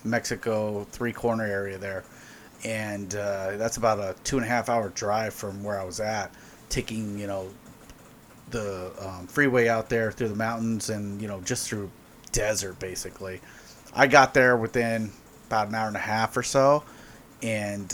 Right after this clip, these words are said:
I wasn't going the speed limit, obviously. And when I came back, I was going, like, super slow. It took me, like, four hours to get back home because I didn't realize how sheer the cliff drops were going down some of the mountains.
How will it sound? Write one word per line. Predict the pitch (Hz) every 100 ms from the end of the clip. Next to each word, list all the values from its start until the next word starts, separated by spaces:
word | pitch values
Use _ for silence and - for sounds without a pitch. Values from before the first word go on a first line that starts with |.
| -
I | 104 127
wasn't | 139 113 113 101
going | 117 110
the | -
speed | 139 127
limit, | 104 98
obviously. | 92 92 95 - 95 95 - - - - - -
And | 107 98
when | 104
I | 104
came | - 147 120
back, | 104 123 127 110 107
I | 104
was | 98 - - -
going, | 127 117 113 113 98
like, | 98 -
super | - 135 - 113
slow. | - - 107
It | 101
took | 120 -
me, | 110
like, | 98 -
four | - 117 107
hours | 104 104 98
to | 95
get | 107 -
back | 101 98
home | - 117 127
because | 104 - 110 98 90 - - - - -
I | 117
didn't | 120 117 110
realize | 120 123 113 104 101 95 - -
how | - - 123 120 120 113 -
sheer | - - - 131 127 117
the | 104
cliff | - - 131 -
drops | - 104 - -
were | 110 120 110
going | 113 113 104
down | 110 107
some | - 113
of | 98
the |
mountains. | 98 107 120 131 139